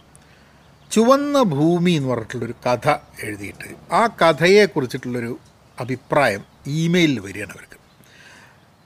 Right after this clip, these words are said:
അങ്ങനെ അവർ ആ ഇമെയിലിൻ്റെ കമ്മ്യൂണിക്കേഷൻ വഴിയാണ് തോന്നുന്നു. അപ്പോൾ അവർ, ഏഹ്, അതായത് നക്സൽ പ്രസ്ഥാനത്തിൻ്റെ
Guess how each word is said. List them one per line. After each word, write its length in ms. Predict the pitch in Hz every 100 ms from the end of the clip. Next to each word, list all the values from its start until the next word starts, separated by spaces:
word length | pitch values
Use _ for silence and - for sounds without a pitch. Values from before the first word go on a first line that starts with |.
| _ _ _ -
അങ്ങനെ 360 | 190 240 254 254 254 254 240
അവർ 200 | - 208 220 220 214 214 _ _ _ _ _ -
ആ 80 | 190
ഇമെയിലിൻ്റെ 500 | 214 214 226 233 226
കമ്മ്യൂണിക്കേഷൻ 520 | 196 190 196 190 196
വഴിയാണ് 320 | 170 151 147
തോന്നുന്നു. 180 | 135 135
അപ്പോൾ 140 | 165 170
അവർ, 160 | 156 165 156 - -
ഏഹ്, 260 | 156 147 143
അതായത് 480 | 160 156 156 160 165 - _ 156
നക്സൽ 420 | 165 - - 226
പ്രസ്ഥാനത്തിൻ്റെ 840 | - 170 - 160 151 - 110 113